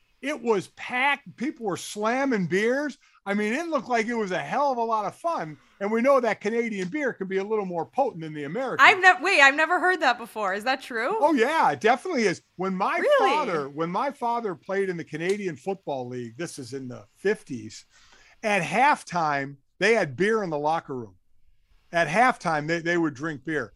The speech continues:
Speaker 1: But yes, Canadian beers. Now, there are others. W-, we've, American beer has been made a little stronger as well. But yes, Canadian beer can be pretty potent,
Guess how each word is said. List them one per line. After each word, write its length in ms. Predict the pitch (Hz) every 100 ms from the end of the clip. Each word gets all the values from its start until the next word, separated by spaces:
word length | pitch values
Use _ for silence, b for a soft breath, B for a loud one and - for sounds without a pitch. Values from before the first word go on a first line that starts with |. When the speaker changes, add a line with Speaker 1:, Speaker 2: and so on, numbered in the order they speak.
| _
Speaker 1:
But 180 | 202 185
yes, 260 | 269 160 -
Canadian 560 | - 196 233 240 226
beers. 280 | 190 208 202
Now, 180 | 330 226
there 220 | 214 240
are 160 | 202 170
others. 360 | 185 165 127 - 175
W-, 160 | 190
we've, 260 | 175 185 151 180
American 540 | 175 175 175 - 151 147
beer 240 | 127 170 151
has 100 | 131
been 160 | 147
made 200 | 151 156
a 60 | 143
little 160 | 147 131
stronger 380 | - 160 131
as 100 | 127
well. 280 | 143 180 - b b b -
But 180 | 170
yes, 200 | 220 165
Canadian 480 | - 170 202 208 185
beer 200 | 170 175
can 160 | 151 156
be 100 | 143
pretty 260 | 143 160
potent, 500 | 135 180 175 131 104